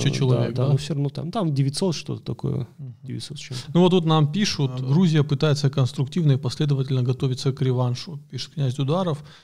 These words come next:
Speaker 1: Князь, э, я бы согласился, что последовательно, просто к с-, ну, к нашему великому счастью, э, Грузия тоже не в самом лучшем экономическом и социальном положении. Если бы эта ситуация была тогда, когда у власти находился, например, тот же Бендукидзе,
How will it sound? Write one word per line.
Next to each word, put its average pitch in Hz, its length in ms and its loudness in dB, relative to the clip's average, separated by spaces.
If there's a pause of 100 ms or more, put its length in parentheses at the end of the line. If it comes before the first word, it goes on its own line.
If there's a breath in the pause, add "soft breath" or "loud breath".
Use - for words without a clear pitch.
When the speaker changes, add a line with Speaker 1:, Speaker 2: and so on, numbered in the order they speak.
(260 loud breath)
Speaker 1:
Князь, 147 420 0
э, 131 380 -2
я 131 140 0
бы 135 120 2
согласился, 143 680 4
что 123 260 -4
последовательно, 131 800 0
просто 127 260 -4
к 123 80 -8
с-, - 140 -4
ну, 160 380 0 (260)
к - 80 -4
нашему 143 420 6
великому 131 420 0
счастью, 139 480 -2 (440 loud breath)
э, 123 420 -4
Грузия 135 380 4
тоже 135 240 0
не 127 100 4
в 123 60 0
самом 127 300 2
лучшем 127 340 0
экономическом 127 560 0
и - 20 0
социальном 131 500 0
положении. 131 640 -4 (360 loud breath)
Если 135 260 -2
бы 147 140 4
эта 147 100 0
ситуация 143 540 0
была 131 400 0 (100)
тогда, 131 380 2
когда 123 680 -2 (400)
у 139 80 0
власти 131 360 0
находился, 135 460 0
например, 135 240 0
тот 147 120 2
же 139 100 4
Бендукидзе, 151 720 0